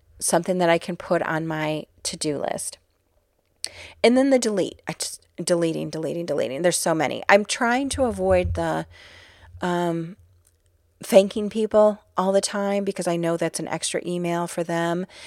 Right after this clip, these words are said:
But I also do want people to know that I'm grateful for whatever they're telling me or giving me.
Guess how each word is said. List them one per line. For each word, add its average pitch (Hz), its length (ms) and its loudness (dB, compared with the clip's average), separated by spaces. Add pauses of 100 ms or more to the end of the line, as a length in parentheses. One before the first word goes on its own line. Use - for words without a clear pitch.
(120)
But 403 100 6
I 392 80 6
also 392 260 4
do 190 220 2
want 170 300 2 (180)
people 175 300 -4
to 170 120 -4
know 165 160 -2
that 156 120 -2
I'm 160 160 -4
grateful 156 420 2
for 151 340 -4
whatever 175 360 0
they're 160 80 0
telling 165 340 -2
me 165 200 -2
or 160 100 -4
giving 165 340 -2
me. 160 320 -2